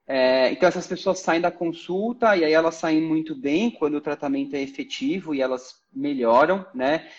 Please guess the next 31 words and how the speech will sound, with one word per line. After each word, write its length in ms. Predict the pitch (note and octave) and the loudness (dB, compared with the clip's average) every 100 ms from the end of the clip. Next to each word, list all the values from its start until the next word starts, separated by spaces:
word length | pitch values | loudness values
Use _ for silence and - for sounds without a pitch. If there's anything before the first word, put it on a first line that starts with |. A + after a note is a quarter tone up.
| - _ | -20 _
E 80 | C3+ | 2
aí 220 | D3 D#3+ | 6 8
a 60 | E3 | 6
gente 240 | E3 E3 | 4 -6
escuta 380 | - - E3 E3 | -12 -8 -6 -4
aquela, 480 | E3 D#3+ D3+ D#3 C#3+ | -4 0 4 6 4
aquela, 480 | C#3 - D3 C#3+ C#3+ | 0 0 4 6 4
aquele 280 | C#3 D3+ C#3+ | 2 -4 -4
zum, 200 | D3+ D3+ | -2 0
zum, 160 | D#3 | -2
zum 200 | C#3 D#3 | -2 -4
do 100 | D3+ | -2
tipo: 480 | D#3+ - C3+ - G#2+ - | -4 -2 -2 -4 -12 -4
todo 220 | F#3+ F3+ | -2 -2
mundo 240 | F3 E3+ D#3+ | -2 -2 -4
precisava 400 | - C#3+ D3 C#3 | -8 -4 -4 -4
de 80 | |
um 60 | C#3+ | -10
psiquiatra, 640 | - - - C3 A2+ - G#2+ | -10 -8 0 2 2 -2 -12
ou 60 | - | -6
todo 320 | E3 E3+ D#3+ | -2 0 0
mundo 320 | D#3 D3 D3+ C#3 | -4 -6 -6 -10
precisa 380 | - - C3+ | -14 -12 -10
do 100 | C3 C3 | -12 -14
psicólogo, 800 | - C#3 - A#2+ G#2 G#2 G2+ F#2+ _ - | -14 -12 -4 -2 -2 -6 -16 -20 _ -10
né? 280 | A2 A#2 A#2+ - - - - _ _ - | -6 -6 -8 -18 -20 -20 -20 _ _ 0
Ah, 720 | D#3+ E3 E3 E3+ E3+ E3+ - | 4 6 8 6 4 0 -12
isso 220 | F#3 F#3+ C4 | -12 -8 -4
não 140 | B3+ | -2
é 60 | A#3+ | -2
verdade 640 | C4+ A#3+ E3 C3 A#2+ A2 | -2 0 2 2 -2 -10